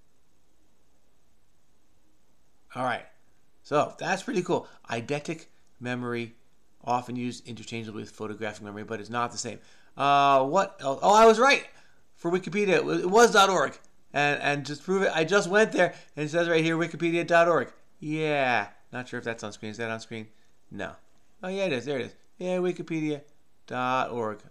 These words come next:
Okay. Uh, so cool. And Mega Man, I remember it was a big head. Yeah. Yeah. All right. Uh, Jackson Pollock is cool. And Tapas Bar, I like that. And,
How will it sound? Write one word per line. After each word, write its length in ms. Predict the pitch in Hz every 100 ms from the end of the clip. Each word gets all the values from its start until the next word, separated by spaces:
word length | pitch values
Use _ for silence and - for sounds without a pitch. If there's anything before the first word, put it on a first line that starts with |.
| -
Okay. 220 | 135 110 - - - - -
Uh, 480 | 113 107 107 107 107
so 220 | - 170
cool. 360 | 233 247 - - - - - - - - 117
And 160 | 117
Mega 260 | 127 143 143
Man, 220 | 139 147
I 80 | 156
remember 300 | 143 113 110
it 60 |
was 100 | 107
a 60 | 113
big 320 | 107 - 123
head. 220 | 123 120 107
Yeah. 80 | 113 - - - -
Yeah. 60 | - -
All 60 | -
right. 160 | 107 -
Uh, 400 | 120 120 120 113
Jackson 380 | 131 139 120 110
Pollock 320 | 127 123 117
is 80 | -
cool. 260 | 123 113 - - - - - -
And 260 | 120 113 110
Tapas 360 | 139 131 127
Bar, 220 | 127 120 117
I 40 |
like 200 | 107 110
that. 240 | 113 - - - - - - - -
And, 680 | 113 113 110 104 104 101